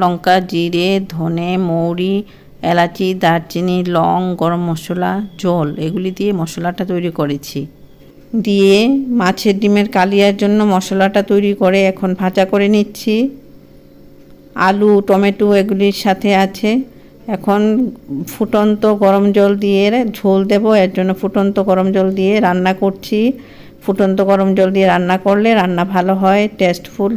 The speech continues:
হয়, তাই ফুটন্ত জল দিয়ে রান্না করার চেষ্টা করবে। ঝোলের জন্য জল দিয়েছি, নুন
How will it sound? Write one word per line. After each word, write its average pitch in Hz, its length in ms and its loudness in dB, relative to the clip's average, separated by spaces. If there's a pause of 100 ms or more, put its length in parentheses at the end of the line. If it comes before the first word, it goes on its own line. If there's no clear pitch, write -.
হয়, 196 220 2 (640)
তাই 185 160 4 (180)
ফুটন্ত 202 380 0 (180)
জল 190 160 2 (160)
দিয়ে 190 200 2 (140)
রান্না 175 320 0
করার 185 320 0
চেষ্টা 190 280 -2 (100)
করবে। 190 300 0 (2000)
ঝোলের 196 320 0
জন্য 208 140 2 (120)
জল 196 160 4 (100)
দিয়েছি, 196 260 0 (100)
নুন 202 120 2